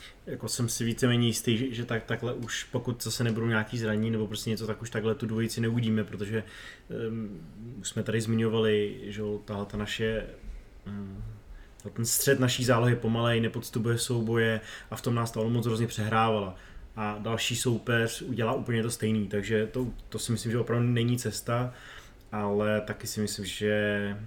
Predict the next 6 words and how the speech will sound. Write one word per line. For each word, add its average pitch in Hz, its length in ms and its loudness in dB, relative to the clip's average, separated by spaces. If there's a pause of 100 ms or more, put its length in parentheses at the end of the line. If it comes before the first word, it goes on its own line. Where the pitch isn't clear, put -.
(140)
že, 104 600 -4 (600)
že 104 120 -4
bude 104 140 2
hrát 107 180 0
spíš 110 220 -4
Dočkal, 101 480 -2